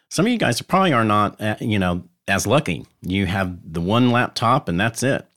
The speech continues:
And, you know, some of these are challenges that we're dealing with. I have, uh, not that all my <laughs> friends are paralegals or legal professionals, but ninety percent of my friends all work in the legal industry.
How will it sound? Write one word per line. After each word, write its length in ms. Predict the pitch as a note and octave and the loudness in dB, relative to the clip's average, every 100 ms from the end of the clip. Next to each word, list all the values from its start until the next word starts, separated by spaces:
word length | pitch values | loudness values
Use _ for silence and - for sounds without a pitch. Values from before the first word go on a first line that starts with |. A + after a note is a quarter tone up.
| _ | _
And, 360 | G#2+ G#2+ G#2 - - - - - - | 0 2 0 -2 -10 -20 -20 -10 0
you 80 | |
know, 280 | C3+ B2+ F2+ - | 2 2 0 -6
some 340 | A2 - C#3+ | -4 2 2
of 80 | F#3+ | 4
these 220 | D#3 D3 | 2 2
are 80 | C#3 | 0
challenges 760 | - A2+ D3 A3 F#2 E2 - | 0 0 2 0 -2 -6 -6
that 140 | - F#2+ | -4 -2
we're 120 | F#2+ | -4
dealing 420 | D#2+ F#2 D#2+ C#2 | -2 -4 -4 -6
with. 460 | C#2 C2+ - - - - | -10 -14 -16 -20 -20 -2
I 160 | G2 | 2
have, 600 | B2 C3+ B2 A#2+ A2+ - A2+ | 2 2 2 2 -2 -6 -10
uh, 140 | - - | -12 -10
not 280 | F#2 G2 G2 | -4 -4 -2
that 200 | F#2 E2 - | -4 -4 -2
all 260 | A2 A3+ | 2 2
my 140 | F#3+ F#2+ | 0 -4
<laughs> 100 | - | -2
friends 300 | F#2+ G2+ A2+ | 0 2 2
are 80 | C3+ | 0
paralegals 1300 | - - D3+ C3+ A#2+ A2+ C3 - C3 C3+ D#3 - | 0 4 4 4 2 2 0 0 -2 0 0 0
or 80 | C#3+ | 0
legal 320 | A#2+ B2 A2+ | 2 2 0
professionals, 680 | G#2 G2+ - F2 F#2+ A2+ E3 | -2 -4 0 0 0 0 0
but 200 | - A2+ - - - - - _ _ | 0 -2 -2 -12 -20 -20 -20 _ _
ninety 340 | E2+ A2+ D#3+ | 0 2 4
percent 320 | F3+ E3+ D3+ C#3+ | 4 2 2 4
of 60 | |
my 80 | C3 | 2
friends 480 | A#2+ A2+ G#2+ G#2+ - | 2 2 2 2 0
all 240 | G#2+ G#2 | 2 2
work 220 | G#2 F#2+ | 2 0
in 60 | F#2 | 0
the 60 | F2 | 0
legal 300 | F2 D#2+ D#2 | -2 -2 -4
industry. 540 | D2+ - - A1 - | -4 -6 -8 -10 -14